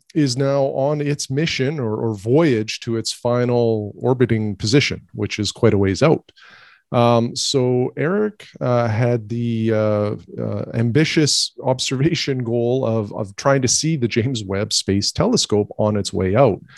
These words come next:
Um, so he sent a, a couple of emails. One was a failed attempt,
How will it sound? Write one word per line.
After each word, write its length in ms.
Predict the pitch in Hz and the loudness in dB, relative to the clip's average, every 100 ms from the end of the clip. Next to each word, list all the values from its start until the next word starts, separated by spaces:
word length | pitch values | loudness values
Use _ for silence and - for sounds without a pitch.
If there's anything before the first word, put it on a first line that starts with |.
| - - - _ - | -20 -20 -20 _ 0
Um, 640 | 113 117 113 107 107 120 | 2 4 2 0 -4 -8
so 340 | - 127 123 | -2 2 2
he 160 | 123 135 | 2 -2
sent 320 | - 175 175 | -2 -2 -2
a, 180 | 156 - | -6 -2
a 320 | 120 117 113 | -2 0 -2
couple 320 | 117 160 175 | -2 -2 0
of 100 | 151 | 0
emails. 440 | 117 113 113 131 123 | 0 0 0 -2 -2
One 160 | 127 | 0
was 140 | 107 95 | 0 -2
a 40 | |
failed 320 | - 120 123 | 0 0 0
attempt, 520 | 117 - 95 113 - | -2 -4 -4 -4 -8